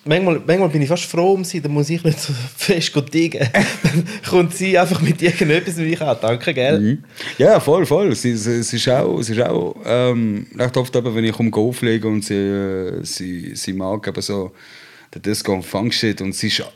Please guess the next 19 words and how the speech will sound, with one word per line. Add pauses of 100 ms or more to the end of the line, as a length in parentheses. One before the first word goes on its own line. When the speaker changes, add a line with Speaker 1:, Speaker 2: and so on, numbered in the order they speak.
(400)
Speaker 1:
das
ist
Speaker 2:
glaub
Speaker 1:
eine
Schweizerin? (240)
Speaker 2:
Sie
ist
Schweizerin,
ja.
Sie
ist
aus
Zürich. (360)
Sie
ist
da
von
der
Gegend.